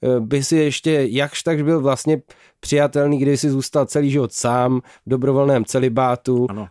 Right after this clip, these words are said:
Speaker 1: ale běda ti, jestli si někoho najdeš.
Speaker 2: Ano.
Speaker 1: Ty, ty partnera máš. Co bylo pro tebe důležitý, e, při hledání partnera? Bylo důležitý, aby byl věřící, abyste šli po cestě víry nějak společně.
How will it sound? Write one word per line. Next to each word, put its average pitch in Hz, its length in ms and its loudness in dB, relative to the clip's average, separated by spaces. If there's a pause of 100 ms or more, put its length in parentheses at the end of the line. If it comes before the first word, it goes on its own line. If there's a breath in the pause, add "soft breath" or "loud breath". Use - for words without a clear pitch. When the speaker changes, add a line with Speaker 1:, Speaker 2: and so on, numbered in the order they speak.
Speaker 1:
ale 123 200 0
běda 147 440 0
ti, 170 140 -2
jestli 147 320 0
si 147 240 0 (100)
někoho 127 400 -2
najdeš. 104 440 -4
Speaker 2:
Ano. 104 120 -2
Speaker 1:
Ty, 139 60 0 (240 loud breath)
ty 139 100 -6
partnera 160 500 0
máš. 120 500 0 (300)
Co - 160 -4
bylo 170 180 0
pro 156 200 -4
tebe 175 460 0 (200)
důležitý, 131 920 -2 (540 soft breath)
e, 120 100 -2
při 147 220 -4
hledání 139 480 0
partnera? 117 500 -4
Bylo 123 180 -2
důležitý, 143 460 -2
aby 139 160 -4
byl 151 340 0
věřící, 123 580 -6
abyste 120 320 -6
šli 143 200 -6
po 135 180 -6
cestě 135 340 -6
víry 131 220 0
nějak 135 220 0
společně. 120 640 -4